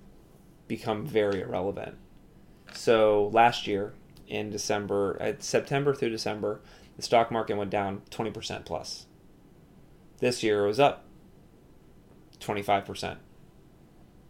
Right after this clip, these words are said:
So over time, it really just kinda evens out. So that's why it really, that's portion of you're waiting, you're waiting, but then also you're giving up dividends, you're giving up growth, you're giving up, you know, um, time value of money,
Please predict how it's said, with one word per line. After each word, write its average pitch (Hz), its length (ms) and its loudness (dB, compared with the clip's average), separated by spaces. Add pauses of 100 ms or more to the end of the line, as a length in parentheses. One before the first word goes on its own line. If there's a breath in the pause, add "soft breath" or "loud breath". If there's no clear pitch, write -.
(160)
So 110 220 4
over 107 120 0
time, 117 360 2
it 71 80 -6
really 107 260 2
just - 180 -8
kinda 101 160 -6
evens 98 280 -6
out. - 180 -8 (840)
So - 100 0
that's 113 160 2
why 107 120 4
it - 20 0
really, 107 240 0
that's 117 240 -2
portion 113 400 0
of 101 240 -2 (520 soft breath)
you're 110 160 -2
waiting, 117 440 6
you're 104 100 -2
waiting, 107 480 2
but - 80 -16
then 107 100 2
also 110 220 0
you're 104 140 -2
giving 104 280 0
up 98 220 -4
dividends, 101 480 0
you're - 80 -10
giving 101 240 -4
up 90 160 -6
growth, 104 600 0
you're 101 100 -10
giving 98 300 -2
up, 98 240 -6 (340)
you - 80 -10
know, 98 220 -4 (600 soft breath)
um, 92 240 -4
time 110 300 -2
value 101 300 0
of 95 80 -6
money, 98 320 -12